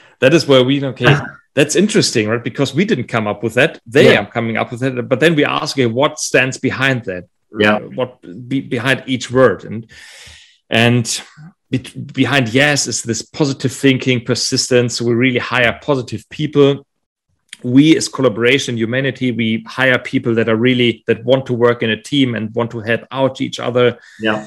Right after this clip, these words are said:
Speaker 1: Ken is for learning and development, uh, learning and improving. And we really hire people that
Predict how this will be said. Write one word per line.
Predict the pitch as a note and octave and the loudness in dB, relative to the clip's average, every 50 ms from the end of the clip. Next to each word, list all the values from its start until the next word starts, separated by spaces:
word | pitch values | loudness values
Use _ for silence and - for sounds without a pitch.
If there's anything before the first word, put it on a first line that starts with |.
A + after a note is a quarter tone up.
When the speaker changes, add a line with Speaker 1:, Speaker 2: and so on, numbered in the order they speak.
| - _ | -12 _
Speaker 1:
Ken | - D#3 D#3 D#3 D3+ D3+ - | 0 4 4 4 4 2 -2
is | - - | -6 -6
for | - B2+ B2+ A#2 | 0 2 2 4
learning | A#2 B2 C3+ C#3+ D3+ C#3+ B2+ A2+ | 6 6 6 6 6 6 4 0
and | G#2+ G#2+ | -2 -2
development, | A2+ G2+ C3+ D3 D3 D3 - C3+ C3 C3+ C3+ C3 - | -2 0 2 2 2 0 0 -2 -2 -2 -2 -2 2
uh, | C#3 C3 C3 B2+ | 4 6 6 6
learning | B2+ B2 C3 D3 D3 C3+ B2+ | 6 6 4 4 4 2 0
and | A#2+ A#2 | -2 -4
improving. | A2 - - - F3+ E3+ C#3 D3+ C#3+ C#3 C#3 A#2+ | -4 -2 0 2 2 4 4 2 0 0 -2 -6
And | G#2+ G2 | -8 -8
we | A#2 A#2 | -8 -4
really | G#2+ C3 C3 C3 | -2 0 0 0
hire | A2+ - - B2 A#2+ A#2 | -2 -2 -4 -4 -4 -4
people | - - C3 A#2 A2+ A2 | -4 -6 -8 -6 -4 -2
that | A2 A2+ A2+ | -2 -2 -2